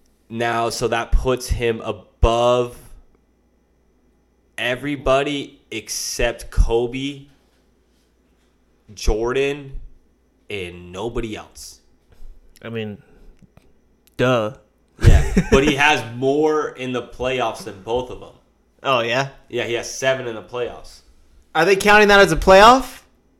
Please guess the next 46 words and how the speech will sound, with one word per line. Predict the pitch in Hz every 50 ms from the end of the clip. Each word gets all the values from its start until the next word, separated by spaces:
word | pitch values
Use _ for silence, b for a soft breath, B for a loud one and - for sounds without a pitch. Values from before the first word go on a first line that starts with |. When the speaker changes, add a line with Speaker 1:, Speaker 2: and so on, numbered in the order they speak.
| _ -
Speaker 1:
Game | 101 135 135 131 135
winners. | 143 139 117 95 - - - - - - _ _ -
Uh, | 143 156 156
no, | 156 160 160
this | 151 160 170 165
one | 170 165
doesn't | 156 151 139 139
count | 127 139 160
Speaker 2:
This, | 160 120 -
Speaker 1:
as | 143
a | 170
playoff. |
Speaker 2:
I | 175 185
was | 190 185 170
gonna | 180 180 165
say, | - - 202 180 147 127
Speaker 1:
Yeah, | 131 165 165
Speaker 2:
yeah. | 123
Speaker 1:
this | 120 127 127
one | 143 131
doesn't | 123 120 117
count | 117 117 113
as | 107
a | - 120
playoff, | 110 101 95 92 110
yeah. | 110 101 98 90 - - - - _ _ - _ _ _ _ _ _ _ - _ _ _
So | - 117 117
just | 123 131 131
think | 156 156 147
about, | 143 131 131 127 123 123
but, | 131 127 127 - -
but | 135 135 135 135 131
LeBron | 131 123 - 135 - 143 156 151
has | 147 143 120 117
more | 123 123 127 123 117 113 110
games | 101 113 117 120 117 110 -
than | 117 98
all | 90 107 107 104
of | 98 98 95
them. | 92 92 _ _ _ _ _ _ _ _ _ - 85 -
Speaker 2:
So | - - 180 170 165 156 151 147 - - - _ _ _ _ _ _ _ _
what | - 165 170 208 226 226 - - - - - - - _ _ _ _ _ -
led | 160 165 151 165 175 190 208 185 175 165 -
to | - 156 143 131
it? | 127 123 131 135 - - - _ _ _ _ _ _ _ _ _ _ _ -
Uh, | 135 127 120 120 120 120 120 120 120 120 120 120 117